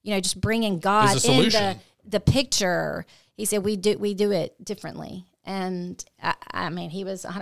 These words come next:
Speaker 1: I would have probably pulled him out somewhere, you know, at that point and, and till Charlie exp-, like, made it so clear, like, "Oh my gosh, you're right. He was using in three different inpatient facilities."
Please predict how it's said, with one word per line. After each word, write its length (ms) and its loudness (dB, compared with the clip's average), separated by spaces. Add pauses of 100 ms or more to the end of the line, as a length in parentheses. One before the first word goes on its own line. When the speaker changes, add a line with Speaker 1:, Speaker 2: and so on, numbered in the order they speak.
Speaker 1:
I 100 0
would 100 -2
have 80 -2
probably 400 4
pulled 280 -2
him 80 2
out 200 0
somewhere, 420 -2 (100)
you 120 -4
know, 260 0
at 80 -6
that 140 -4
point 320 -4
and, 240 -4
and 200 -4 (640)
till 220 -2
Charlie 380 -2 (180)
exp-, 320 -8
like, 160 -4
made 240 -2
it 100 -10
so 140 -4
clear, 300 -12
like, 120 -6
"Oh 60 -8
my 100 -8
gosh, 200 -6
you're 80 -2
right. 460 0
He 100 -6
was 160 -2
using 440 0 (380)
in 140 0
three 180 -4
different 360 -2
inpatient 760 0
facilities." 880 -2